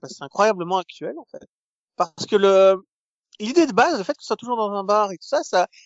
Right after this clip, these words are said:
t'as pas beaucoup d'influence de la technologie en soi. Donc, qu'ils aient des G S M ou pas, tu t'en fous un peu. C'est pas, qu'ils aient Internet ou pas,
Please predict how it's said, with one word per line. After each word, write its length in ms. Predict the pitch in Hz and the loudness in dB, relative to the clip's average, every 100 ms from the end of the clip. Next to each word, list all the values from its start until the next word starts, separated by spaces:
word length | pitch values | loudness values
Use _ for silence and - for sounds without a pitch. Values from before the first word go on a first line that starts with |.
| _ _ - | _ _ -12
t'as 80 | 185 | -10
pas 380 | - 302 285 254 | -4 -2 -2 -4
beaucoup 320 | 202 262 302 | -8 -8 -6
d'influence 340 | 247 - 254 | -8 -8 -4
de 60 | 233 | -2
la 60 | |
technologie 460 | 226 220 220 220 226 | -4 -4 -4 -2 -2
en 80 | 196 | -2
soi. 300 | - 214 226 | 2 2 2
Donc, 160 | 160 - - | -4 -10 -8
qu'ils 200 | 185 185 | -2 2
aient 60 | |
des 120 | 185 175 | 2 4
G 100 | 180 | 2
S 120 | 196 | 2
M 120 | 175 | 0
ou 40 | |
pas, 140 | 165 196 | 2 0
tu 100 | _ | _
t'en 140 | 147 | -8
fous 160 | - 160 | -4 -4
un 60 | |
peu. 180 | 139 180 | -2 -4
C'est 160 | 196 _ | -6 _
pas, 360 | 143 143 139 131 _ - - - | 2 4 4 2 _ -20 -16 -2
qu'ils 120 | 165 | 2
aient 40 | |
Internet 400 | 170 170 180 185 | 4 4 2 0
ou 40 | 170 | 2
pas, 200 | 190 | 0